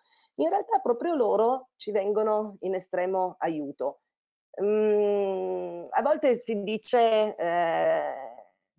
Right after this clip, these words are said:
"Ah, ma com'è retorico, com'è retorica quella persona lì?" In realtà la retorica, in, ad esempio in America, il public speaking spesso viene chiamato retorica, nell'accezione non moderna del termine, ma nell'accezione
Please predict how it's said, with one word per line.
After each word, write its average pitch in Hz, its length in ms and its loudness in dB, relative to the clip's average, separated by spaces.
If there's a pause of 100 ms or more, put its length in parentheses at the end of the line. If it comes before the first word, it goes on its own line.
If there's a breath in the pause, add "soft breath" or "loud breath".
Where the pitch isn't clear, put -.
(340)
"Ah, 208 280 4
ma 202 100 2
com'è 220 280 4
retorico, 175 920 0 (380)
com'è 208 220 -2
retorica 180 680 2 (360)
quella 175 180 0
persona 165 500 -4
lì?" 156 240 -6 (500)
In 240 100 2
realtà 254 520 2 (640)
la 202 140 2
retorica, 220 760 0 (500)
in, 196 200 -2
ad 156 360 -2
esempio 190 300 0
in 175 80 0
America, 202 800 0
il 175 120 -8
public 185 360 -2
speaking 202 480 -8
spesso 190 420 -6
viene 151 220 -8
chiamato 151 560 -6
retorica, 151 720 -4
nell'accezione 190 920 -2
non 277 180 -4
moderna 151 440 0
del 151 160 -4
termine, 147 400 -6
ma 165 100 -10
nell'accezione 196 800 0